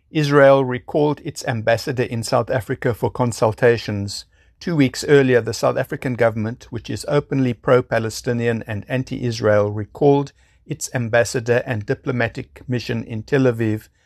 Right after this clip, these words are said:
in protest of Israel's bombardment of Gaza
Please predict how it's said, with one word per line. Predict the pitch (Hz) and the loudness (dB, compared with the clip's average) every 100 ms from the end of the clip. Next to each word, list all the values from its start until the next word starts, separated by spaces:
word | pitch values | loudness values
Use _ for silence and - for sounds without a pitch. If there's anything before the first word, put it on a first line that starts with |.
| _ _ - | _ _ -8
in | 127 | -8
protest | 117 139 127 - 123 - | 0 2 2 0 -4 -4
of | - 107 | -8 -6
Israel's | - 131 127 117 120 - | -6 0 4 6 4 -2
bombardment | 120 110 113 117 127 123 107 | -6 -4 0 0 0 -4 -2
of | 120 - | -8 -2
Gaza | 120 123 113 107 104 | 2 2 2 -2 -2